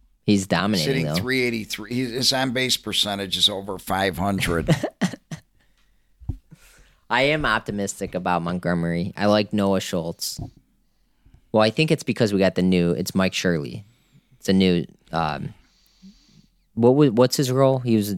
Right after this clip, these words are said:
Speaker 1: the new director of the draft. His picks have been good. So I'm optimistic there. I, you could have a retooling like the, co-,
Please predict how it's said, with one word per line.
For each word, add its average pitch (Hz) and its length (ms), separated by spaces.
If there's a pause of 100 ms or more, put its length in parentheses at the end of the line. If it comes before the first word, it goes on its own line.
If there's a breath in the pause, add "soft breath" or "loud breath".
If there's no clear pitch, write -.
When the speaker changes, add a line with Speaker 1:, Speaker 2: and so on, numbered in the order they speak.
Speaker 1:
the 95 200
new 101 140
director 92 440
of 85 80
the 87 60
draft. 85 520 (1080)
His - 160
picks - 240
have 92 140
been 90 180
good. 80 320 (1800)
So 101 300
I'm 101 160
optimistic 101 640
there. 85 380 (1800)
I, 123 180
you 135 260
could 262 180
have 143 460 (140)
a 117 140
retooling 113 1000
like 90 280
the, 95 80
co-, - 160